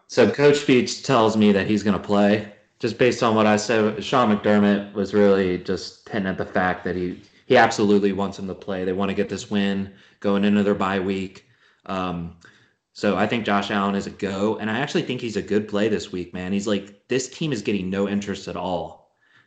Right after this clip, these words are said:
and it dri-, it's nuts. So, so I think Josh Allen to John Brown is,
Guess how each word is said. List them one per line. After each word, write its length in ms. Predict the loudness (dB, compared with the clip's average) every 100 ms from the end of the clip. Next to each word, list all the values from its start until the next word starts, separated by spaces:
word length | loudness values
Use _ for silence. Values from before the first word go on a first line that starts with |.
| _ _ _
and 160 | -2 0
it 120 | 0
dri-, 100 | -2
it's 340 | 0 -2 -2
nuts. 360 | 0 2 2 -4
So, 140 | -8
so 200 | -6 -2
I 100 | 0
think 300 | 0 -2 -4
Josh 320 | -4 -2 -2 -4
Allen 240 | -4 -4
to 80 | -4
John 280 | -2 -4 -4
Brown 540 | -4 -4 -4 -8 -12 -12
is, 260 | -12 -12